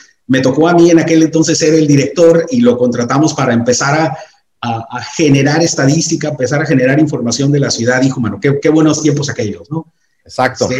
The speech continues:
Speaker 2: Muchísimas gracias,
Speaker 1: efectivamente,
Speaker 2: Gustavo.
Speaker 1: muy, le voy a llamar muy ocupados en el mundo del desarrollo inmobiliario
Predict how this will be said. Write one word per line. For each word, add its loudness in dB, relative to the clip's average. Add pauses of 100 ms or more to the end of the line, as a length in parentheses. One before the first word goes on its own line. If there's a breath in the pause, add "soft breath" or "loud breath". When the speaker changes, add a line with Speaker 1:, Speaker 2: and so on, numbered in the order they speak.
Speaker 2:
Muchísimas -2
gracias, 2
Speaker 1:
efectivamente, 2
Speaker 2:
Gustavo. -8
Speaker 1:
muy, 2 (160)
le -2
voy 2
a 2
llamar -2
muy 4
ocupados -2 (280)
en 0
el -2
mundo 2
del 0
desarrollo 0
inmobiliario 0